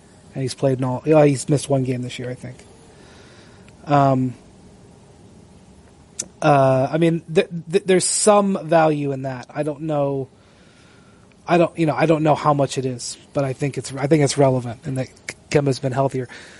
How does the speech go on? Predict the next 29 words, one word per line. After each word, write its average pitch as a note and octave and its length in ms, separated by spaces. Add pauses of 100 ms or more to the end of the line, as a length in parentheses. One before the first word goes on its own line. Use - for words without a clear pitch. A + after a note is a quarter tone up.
(220)
To F#3+ 100
me, A3 280
the F3 120
real F#3 580
issue D#3+ 540
with C#3 380
Kemba D#3 500 (960)
is C#3 480
he's D3 140
gonna F#3+ 160
be F3 100
a D3 40
free D3+ 260
agent, B2+ 240
just C#3 160
like, C#3 340
uh, C3 160
Kyrie C3 440
will B2 120
be. B2 120
He's C3 120
gonna D#3 160
be D3 120
a - 20
free C#3+ 280
agent C3 260
this C3 120
summer. - 460 (880)
The, C#3+ 760